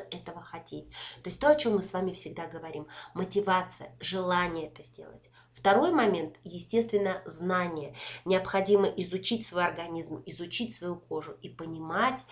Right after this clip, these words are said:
что для неё лучше, что лучше для вашей собственной кожи,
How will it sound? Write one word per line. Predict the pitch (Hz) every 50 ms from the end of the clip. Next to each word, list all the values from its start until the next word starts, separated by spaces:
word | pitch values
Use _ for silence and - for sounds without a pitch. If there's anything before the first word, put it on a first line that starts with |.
| - - - - -
что | - - - - - - 202 226 254 269 285 277 - -
для | 165 170 170 165
неё | 170 170 165 165 170 202 220 220 220 - - -
лучше, | - 160 160 175 214 226 226 220 - - - - - - -
что | - - - - - 196
лучше | 202 185 185 180 180 - - -
для | - 156 151
вашей | 156 165 175 - - -
собственной | - - 160 160 - - - - 156 156 156
кожи, | - - - - 143 156 - -